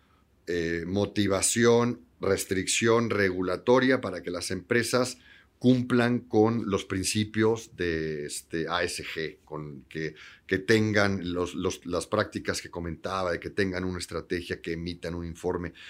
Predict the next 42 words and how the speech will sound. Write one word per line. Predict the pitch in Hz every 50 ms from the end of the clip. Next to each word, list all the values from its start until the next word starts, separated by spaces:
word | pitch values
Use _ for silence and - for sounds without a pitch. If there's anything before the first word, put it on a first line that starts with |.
| - - -
No | 101 113 120 127
es | 127 123 123
obligatorio. | 120 107 104 104 92 95 92 - 113 110 90 92 82 73 - - _ _ - - - _ _ _ _ _ -
Las | 117 117 117 110 - -
empresas | 113 104 95 - 127 139 156 156 156 175 170 147 117
grandes, | 101 117 120 131 139 143 139 127 127 -
sobre | - 113 104 104 98
todo, | - - 123 123 127 127 135 143
lo | 131 110
están | 95 - - - 110 117
haciendo, | 117 110 - - 110 110 107 107 107 139
sobre | 143 - 95 85 -
todo | - 101 98
las | 92 87 - -
empresas | 85 78 87 87 82 98 90 85
listadas, | 90 87 - - - 98 92 92 104 107 - - - - - - - _ _ _
porque | - 113 117 113 110 - 135 147 160 131
hay | 110 110 110 117
una, | 120 120 120 120 117 113 98 - - - - _ _ _ -
eh, | 98 92 90 87 87 85 87 87 -
motivación | - 95 104 107 104 - 107 104 98 95 87 - - 113 123 135 147 143
o | 123 107
hay | 104 110
una | 117 117 113 107
restricción | 98 92 92 - - 90 85 - - - 110 113 120 135
de | 127 117
parte | - - 101 98 98 95 113 107
de | 95
los | 87 85 -
accionistas, | - - - - 82 90 95 98 95 - - - - - - - _ _ _ - _ _
pero | - 120 113 110 110
no | 113 123 127
del | 123 117 110
lado | 110 110 107 104 98
del | 90 87 85
gobierno. | 82 76 78 78 78 - 76
Desafortunadamente, | 78 - 90 82 87 85 98 101 104 98 95 98 98 95 95 - 101 92
en | 87 87
México | 92 90 - 95 - - 92
el | 90
gobierno | 82 82 80 82 87 87 82 87 87 85
no, | 82 85 85 82 78 -